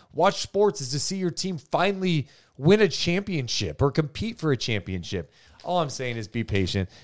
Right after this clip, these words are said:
This team has all the flaws that we've talked about after every single game, with Harrison Barnes at times and Kevin Huerter and the bench play, backup point guard, the defense, the list goes on. They're nineteen and twelve.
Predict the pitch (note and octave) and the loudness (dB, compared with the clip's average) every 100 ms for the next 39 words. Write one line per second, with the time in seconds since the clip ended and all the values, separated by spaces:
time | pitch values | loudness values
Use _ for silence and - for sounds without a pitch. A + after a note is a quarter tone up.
0 | - E3 - F3 E3 B2+ D3+ D3 - D#3+ | 2 2 4 4 4 4 4 2 4 6
1 | G3 F#3 F#3+ F3+ D3 B2+ G#2+ C#3 F#3 - | 6 4 4 4 4 2 -2 -2 -4 0
2 | F3 F3 E3+ F3 D3+ - _ _ _ D#3 | 2 2 6 6 6 2 _ _ _ -4
3 | D#3+ A#3 A#3 G#3+ A#3 G#3 F#3+ G#3 F#3 C3+ | 2 4 4 2 4 4 6 4 2 0
4 | E3 E3+ D#3+ D#3+ D#3+ D#3+ D#3+ D#3+ D#3 - | 0 0 -2 -2 2 4 4 0 -4 -12
5 | - D#3 D#3+ D#3 D3 C3 B2 D3+ F3 E3+ | -4 -2 0 4 6 4 2 0 -2 -2
6 | F3 D#3+ F3 E3 D3 D#3+ E3+ D#3+ F3 E3 | -2 0 0 2 2 4 2 2 0 -2
7 | - E3 D3 C3+ G3+ F#3 F3 E3 F3+ F#3+ | 0 2 2 2 2 2 -2 -6 -4 -4
8 | E3+ C3+ - - - - G3 F#3 G#3 F#3+ | 0 -2 -4 -16 -16 -8 0 4 4 2
9 | F#3+ F3 D#3+ - E3+ D#3 - - D#3+ D3 | 4 4 4 -2 0 2 2 2 0 2
10 | F#3 D3+ B2+ - _ - - _ - B2 | 2 2 -2 -14 _ -20 -20 _ -6 0
11 | B2 G#2+ - F#2 C#2+ - C2+ C2+ - | 4 4 2 0 0 -2 -2 -2 -6